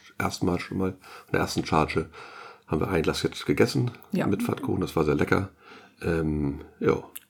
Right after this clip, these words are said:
Speaker 2: Und was ich dazu erzählen wollte, unser Sohn hat sich ja nun wahnsinnig geschämt und fand das total unter Niveau, dass seine Eltern da Obst gepflückt haben
Speaker 1: Klauen.
Speaker 2: und das nicht, ja, klauen, hat er gesagt.
Speaker 1: Ja, genau.
Speaker 2: Wir kamen uns richtig kriminell vor.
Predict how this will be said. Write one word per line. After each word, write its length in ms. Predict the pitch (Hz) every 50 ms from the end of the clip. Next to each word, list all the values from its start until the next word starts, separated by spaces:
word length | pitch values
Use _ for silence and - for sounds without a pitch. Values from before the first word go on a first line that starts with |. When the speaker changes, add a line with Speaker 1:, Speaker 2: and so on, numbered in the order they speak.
| _ -
Speaker 2:
Und 180 | - 170 151 165
was 160 | 170 185 -
ich 100 | 190 -
dazu 300 | - 170 160 - - 165
erzählen 400 | - 156 - - - - 190 165
wollte, 200 | - 151 - 185
unser 440 | - - 170 160 165 156 151 147 151
Sohn 240 | 156 165 175 160
hat 120 | 165 160 -
sich 140 | - - -
ja 80 | 156
nun 240 | 156 151 143 147 135 -
wahnsinnig 580 | - 147 147 143 147 165 165 160 151 147 139 -
geschämt 400 | - 143 - - - 151 - -
und 100 | 123 135
fand 240 | - - 139 139 -
das 140 | 139 -
total 560 | - - 143 127 - - 151 143 143 139 135 - - -
unter 320 | - 190 202 220 - 175 156
Niveau, 400 | 151 143 139 147 147 156 160 147
dass 180 | - 127 135
seine 400 | - 147 139 139 139 139 131 131 - -
Eltern 380 | - 147 151 151 - 151 139 135
da 140 | 143 - -
Obst 260 | - 170 - - -
gepflückt 380 | - - - - 107 - - -
haben 20 |
Speaker 1:
Klauen. 180 | - 104 90 90
Speaker 2:
und 100 | 87 82
das 180 | - 139 - -
nicht, 320 | 156 170 196 190 - -
ja, 120 | - 160 151
klauen, 520 | - - - - 170 160 202 226 220 185
hat 140 | 165 - -
er 80 | 131 123
gesagt. 380 | - 113 - 113 120 98 -
Speaker 1:
Ja, 40 | 57
genau. 240 | - - 71 73 67 - - - - -
Speaker 2:
Wir 100 | - 160
kamen 160 | 151 - 170 165
uns 160 | 156 - -
richtig 220 | 175 170 170 -
kriminell 420 | - - 156 151 143 143 147 175 175
vor. 320 | - - 139 131 123